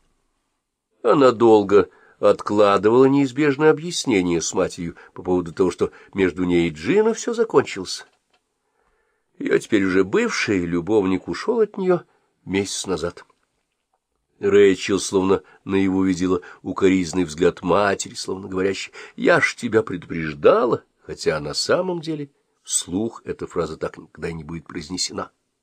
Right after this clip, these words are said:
А её старшая сестра, вышедшая замуж три года назад, будет сидеть, многозначительно крутить на пальце обручальное кольцо с бриллиантом и скорбно кивать головой,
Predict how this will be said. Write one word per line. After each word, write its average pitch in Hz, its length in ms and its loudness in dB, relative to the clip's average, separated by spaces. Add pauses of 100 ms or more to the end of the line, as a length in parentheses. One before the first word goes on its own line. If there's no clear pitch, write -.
(1400)
А 143 120 4
её 147 200 6
старшая 147 480 4
сестра, 143 640 2 (180)
вышедшая 95 560 0
замуж 92 360 2
три 92 140 -6
года 87 240 0
назад, 117 440 2
будет 85 260 -10
сидеть, - 640 -2 (320)
многозначительно 87 580 -6
крутить 90 380 -8
на 92 80 0
пальце 90 320 -2
обручальное 87 560 0
кольцо 90 420 0
с 185 60 0
бриллиантом 147 580 0 (240)
и - 100 -4
скорбно 170 560 0
кивать 131 460 2
головой, 101 540 2